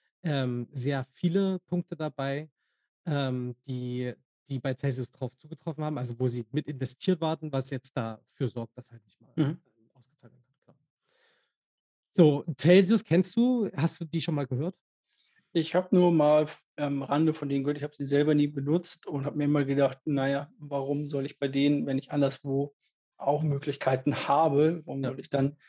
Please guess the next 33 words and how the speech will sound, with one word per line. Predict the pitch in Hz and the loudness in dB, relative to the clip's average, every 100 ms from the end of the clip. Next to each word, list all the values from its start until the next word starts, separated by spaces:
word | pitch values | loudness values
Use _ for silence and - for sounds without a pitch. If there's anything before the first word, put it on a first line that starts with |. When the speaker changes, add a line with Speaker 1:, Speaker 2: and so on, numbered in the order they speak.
| - _ _ | -20 _ _
Speaker 2:
der, | 139 135 131 135 _ _ _ - | 2 4 2 -2 _ _ _ -8
äh, | 143 139 139 | -6 -4 -4
zentralen | 139 135 143 139 135 | -6 -2 0 2 2
Identität | 135 127 135 - 135 | 2 0 -2 -4 -2
dort | 131 127 - | -4 -8 -6
wieder | 131 | -4
<laughs> | |
vertrauen | 139 - - 165 139 | -4 -2 4 6 6
sozusagen?“ | 131 - 139 143 147 165 - - - _ | 2 2 4 4 4 0 -4 -20 -20 _
Speaker 1:
Richtig. | _ - | _ -14
Speaker 2:
Und | 453 151 175 | -2 0 0
vielleicht | - 170 202 - 139 | 0 0 0 -4 -2
war | 147 208 | 0 0
es | - | 0
mein | 180 170 | -2 0
Glück | 175 - | -2 -2
quasi. | - - 156 156 _ _ _ - | -8 -10 -10 -16 _ _ _ 0
Speaker 1:
Ja, | 156 135 | 2 2
Speaker 2:
Vielleicht | 156 | -2
war's | 156 | -4
Speaker 1:
richtig. | 143 | -4
Speaker 2:
mein | 156 | -6
Glück. | 139 - - _ _ _ _ - | -6 -8 -16 _ _ _ _ 0
Speaker 1:
Aber | 175 175 156 | 4 6 4
viel, | - 170 156 143 | 4 4 6 4
viel | - - 147 143 | 0 -2 0 0
interessanter | 156 135 131 127 139 180 147 | -2 -4 -4 -2 -2 0 -2
ist | 135 | -2
halt | 131 127 | -6 -6
der | 127 | -8
Punkt, | - 139 135 | -6 -6 -4
dass | 131 - | -6 -4
Celsius | - 160 170 135 147 - | 0 2 0 -2 -6 -8